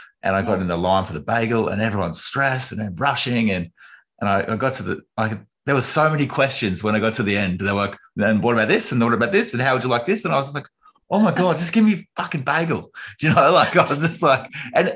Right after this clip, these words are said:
Speaker 1: and I got out of it and I was just like, "Oh my, just, I, I don't wanna be here. Like, I don't wanna be in this situation."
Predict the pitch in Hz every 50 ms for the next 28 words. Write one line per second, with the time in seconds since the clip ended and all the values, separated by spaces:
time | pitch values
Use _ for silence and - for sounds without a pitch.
0 | - - 165 170 165 143 185 208 196 180 185 185 185 180 175 143 - 147 151 151
1 | 139 139 143 131 127 151 147 139 123 - - _ _ _ _ _ _ _ _ _
2 | _ _ _ _ _ _ _ _ 139 151 160 156 147 - - - _ _ _ _
3 | 113 123 143 135 - - - - _ _ _ _ - 131 143 139 - - - _
4 | _ _ _ 131 139 147 147 147 135 110 107 120 123 135 139 139 117 - 80 -
5 | - - - 117 117 117 117 110 131 143 147 151 143 127 113 131 127 127 123 117
6 | 113 110 127 123 127 - - 127 117 - - 113 107 113 120 120 - 117 107 95
7 | -